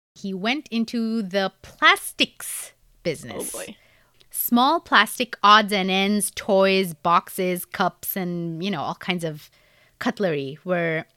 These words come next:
Speaker 1: just coming out. These are things that you and I will probably avoid right now
Speaker 2: Mm-hmm.
Speaker 1: because of the pollution effect. But back then, people sought them out because they were kind of a novelty. They wanted plastic
Speaker 2: Yeah.
Speaker 1: because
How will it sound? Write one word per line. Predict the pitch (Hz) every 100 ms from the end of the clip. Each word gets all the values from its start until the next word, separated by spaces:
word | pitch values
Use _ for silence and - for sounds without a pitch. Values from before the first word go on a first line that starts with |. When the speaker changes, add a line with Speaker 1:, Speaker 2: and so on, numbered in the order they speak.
| _ - 180
Speaker 1:
just | - 269 -
coming | 233 208 185
out. | 143 135 _
These | 202 254
are | 349
things | - 415 403
that | 370
you | 220 220 269 311
and | 320 277
I | 233
will | 254 277
probably | 233 196 226 262
avoid | 180 165 165 165 196
right | 190 185
now | 240 208
Speaker 2:
Mm-hmm. | 202
Speaker 1:
because | 202 180
of | 175
the | 175 175 _ -
pollution | 202 190 180 - 208
effect. | 196 - 170 180 _ - - - -
But | 226 190
back | 170 226 277
then, | 254 349 285
people | 277 302 359 370
sought | - 262 320 -
them | 294
out | 208 175
because | 175 254 214
they | 202
were | 202 202
kind | 196 - 214
of | 220
a |
novelty. | 208 180 180 214 151 - 143
They | 156 170
wanted | 160 151 226 180 -
plastic | - - - -
Speaker 2:
Yeah. | 202 190
Speaker 1:
because | 202 147